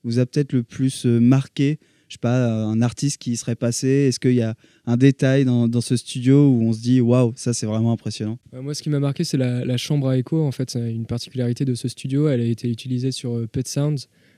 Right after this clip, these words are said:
Speaker 2: l'album, euh, mythique des Beach Boys, et ils ont, euh, ils ont repassé tout dans les machines là-bas et dans cette chambre à écho. Et, et quand on tape un woodblock et qu'on le fait passer dans, dans cette chambre-là, on a vraiment le son de Pet Sounds. Et ça, c'était hallucinant. On s'est, on s'est fait le petit kiff d'en mettre, euh, sur notre chanson.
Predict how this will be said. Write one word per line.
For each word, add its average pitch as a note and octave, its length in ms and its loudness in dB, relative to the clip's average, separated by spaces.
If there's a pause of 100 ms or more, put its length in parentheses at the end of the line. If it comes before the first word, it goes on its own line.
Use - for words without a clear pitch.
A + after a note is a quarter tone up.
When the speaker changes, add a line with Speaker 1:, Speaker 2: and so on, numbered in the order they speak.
Speaker 2:
l'album, B2 360 0
euh, B2 100 0
mythique B2 300 -2
des C3 100 0
Beach B2 200 -4
Boys, C3+ 260 2
et A#2+ 40 2
ils A#2+ 460 -2
ont, A2+ 160 -2
euh, A2+ 160 -4
ils B2 220 -4
ont A#2 80 -2
repassé A#2+ 400 -2
tout - 180 -4
dans C#3 100 4
les C3 120 4
machines B2+ 280 0
là-bas B2+ 280 0
et B2+ 60 0
dans B2 120 -4
cette A#2 160 -6
chambre B2 260 -4
à A#2+ 60 0
écho. C#3+ 320 2
Et, B2 220 2 (420)
et B2+ 140 4
quand C#3+ 200 2
on C#3 60 -4
tape D#3 220 4
un C#3+ 60 8
woodblock C#3 420 6
et C3 60 0
qu'on B2+ 100 -2
le B2 80 0
fait C3+ 120 0
passer C3+ 300 0
dans, A#2+ 300 -2
dans C3 140 -2
cette C3 180 0
chambre-là, C3 320 0
on C3 80 0
a B2 80 0
vraiment B2+ 300 2
le B2+ 40 0
son C3+ 240 -4
de B2+ 80 0
Pet A#2 180 -4
Sounds. B2 320 -6
Et A2+ 120 -8
ça, B2 160 -8
c'était A#2+ 220 -6
hallucinant. A#2+ 540 -2 (360)
On C3 80 -2
s'est, B2+ 220 -2
on B2+ 100 -6
s'est C#3 120 -4
fait C#3 120 0
le C3+ 100 4
petit C3+ 200 -4
kiff C#3 200 -2
d'en B2+ 140 -2
mettre, B2 320 -4
euh, A#2+ 180 -6
sur B2+ 160 -6
notre B2 160 -4
chanson. B2+ 320 -6